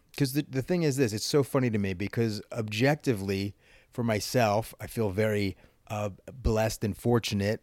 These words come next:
that my circumstances are okay right now. I'm with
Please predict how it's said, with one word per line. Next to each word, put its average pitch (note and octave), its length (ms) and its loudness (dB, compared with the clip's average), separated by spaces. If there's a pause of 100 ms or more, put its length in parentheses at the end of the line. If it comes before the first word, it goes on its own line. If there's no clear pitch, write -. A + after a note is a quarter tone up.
that G#2 320 -2
my A2 200 2
circumstances G#2+ 800 -2
are G2 220 -4 (300)
okay A2 760 -2 (400)
right F#2+ 280 -4
now. F#2 420 -4 (380)
I'm G#2+ 180 -2
with A#2 300 2